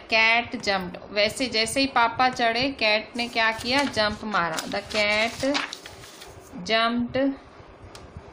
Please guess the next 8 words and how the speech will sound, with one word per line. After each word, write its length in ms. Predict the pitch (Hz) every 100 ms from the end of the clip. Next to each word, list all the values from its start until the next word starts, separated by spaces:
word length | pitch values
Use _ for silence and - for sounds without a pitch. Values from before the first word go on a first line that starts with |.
| - - - - - - - - - - - 185
कैट 260 | 202 208
ने 120 | 220 220
क्या 240 | 226 214
किया? 420 | 220 226 247 294 - 185
जंप 320 | 180 185 190
मारा। 380 | 180 156 143 175 175 - - - - - - - - - - - - -
The 140 | 220 208 -
cat 460 | 226 226 233 240